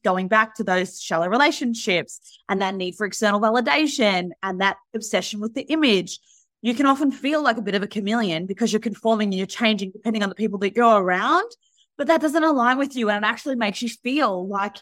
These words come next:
your energy is just sucked out of you when you're in those situations where you're not being yourself. So recognize that. Why am I feeling so exhausted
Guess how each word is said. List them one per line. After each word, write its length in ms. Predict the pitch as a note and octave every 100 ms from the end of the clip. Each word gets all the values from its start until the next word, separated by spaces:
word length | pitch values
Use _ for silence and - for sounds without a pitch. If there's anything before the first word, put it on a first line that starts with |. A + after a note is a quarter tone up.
| -
your 200 | A3 A3
energy 440 | A3 A3 A3+ G#3 F#3
is 80 | G#3
just 360 | G3 - -
sucked 260 | - - - -
out 240 | G3 G#3+
of 100 | G#3+ D#3+
you 280 | G2+ A#3+ D4+ _ _
when 160 | - A#3+
you're 100 | B3+
in 120 | C4
those 180 | D4 -
situations 600 | A3+ - G3 G3 G#3 G3+
where 120 | G#3+
you're 100 | G3+
not 220 | G#3+ G#3
being 180 | A#3 A#3+
yourself. 440 | B3 A#3+ C#4 F4 -
So 180 | D4
recognize 720 | C4+ B3+ C4 D4 C#4+ D4 D4+
that. 280 | D#4+ G4+ A#4 - _ _ _ _ _ _ -
Why 260 | A3+ A#3+ C4
am 120 | C#4+
I 140 | C#4+
feeling 640 | C#4 - C4 D4+ C#4+ A#3 A3
so 720 | - - - A#3 B3+ C4+ C#4
exhausted 1000 | - A3+ F#3+ - A#3+ B3+ B3 A3 F#3+